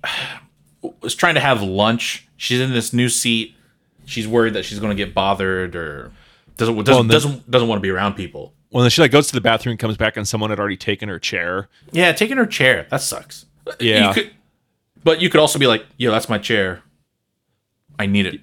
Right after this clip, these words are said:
Speaker 1: 'cause I'm
Speaker 2: Yeah,
Speaker 1: here."
Speaker 2: go, go get one from somewhere else. This
Speaker 1: Yeah.
Speaker 2: is my desk.
Speaker 1: And, uh, instead, she's, 'cause she's conflict averse,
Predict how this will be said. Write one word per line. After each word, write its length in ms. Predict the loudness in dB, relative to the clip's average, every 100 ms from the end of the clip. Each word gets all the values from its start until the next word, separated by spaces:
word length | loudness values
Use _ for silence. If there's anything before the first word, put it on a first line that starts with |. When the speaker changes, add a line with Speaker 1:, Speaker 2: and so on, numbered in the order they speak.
| -16
Speaker 1:
'cause 120 | -8
I'm 80 | 0
Speaker 2:
Yeah, 120 | 0
Speaker 1:
here." 180 | 4 2
Speaker 2:
go, 60 | 2
go 160 | 2 4
get 140 | 4
one 120 | 0 -4
from 160 | -6
somewhere 340 | -2 0 0 2
else. 360 | 0 0 -4
This 160 | 2 4
Speaker 1:
Yeah. 100 | 4
Speaker 2:
is 60 |
my 100 | 0
desk. 520 | -4 -6 -4 -8 -8 -12 -20 _ _ _ -2
Speaker 1:
And, 540 | 0 4 2 0 -4 -4
uh, 300 | 0 0 0
instead, 500 | -2 4 4 4 -4 _ _ -16
she's, 280 | -8 -8
'cause 160 | -2 -2
she's 160 | -2 0
conflict 460 | 0 2 -2 -2
averse, 500 | -4 -2 -6 -8 -16